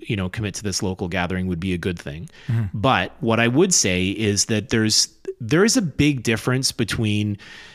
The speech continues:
Speaker 1: um, asking people to, uh, to unify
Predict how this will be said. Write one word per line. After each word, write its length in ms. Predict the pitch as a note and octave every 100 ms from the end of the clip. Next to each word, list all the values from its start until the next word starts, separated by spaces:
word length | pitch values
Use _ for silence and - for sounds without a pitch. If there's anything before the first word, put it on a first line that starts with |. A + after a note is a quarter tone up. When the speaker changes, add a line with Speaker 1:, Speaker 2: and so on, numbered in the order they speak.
| - _ -
Speaker 1:
um, 220 | G2 F#2 -
asking 460 | A2 C#3+ - D#3
people 440 | - B2+ A#2+ G#2+ G2+
to, 640 | - A2 G2+ G2 G2 F#2 -
uh, 320 | G#2+ F2 E2+ - -
to 140 | A#2+
unify 880 | G#2 A2+ C#3 D#3 C#3+ A2+ G2 F#2+